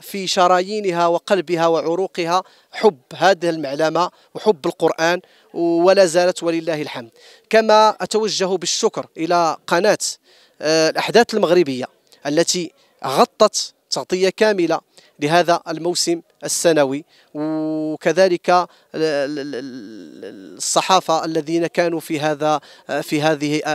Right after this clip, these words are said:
في هذا الموسم. أن أرفع الدعاء لأمير المؤمنين نصره الله وللأسرة العلوية الشريفة التي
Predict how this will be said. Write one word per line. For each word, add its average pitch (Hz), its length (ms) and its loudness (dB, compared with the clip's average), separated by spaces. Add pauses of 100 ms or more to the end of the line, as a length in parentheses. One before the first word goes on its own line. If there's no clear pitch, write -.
(400)
في 151 160 -2
هذا 156 160 0
الموسم. 160 360 2 (1000)
أن 160 160 2
أرفع 185 320 2
الدعاء 185 480 2 (480)
لأمير 175 420 0
المؤمنين 175 640 2
نصره 156 420 0
الله 160 360 2 (440)
وللأسرة 156 840 2
العلوية 196 360 2
الشريفة 170 600 0 (400)
التي 180 640 0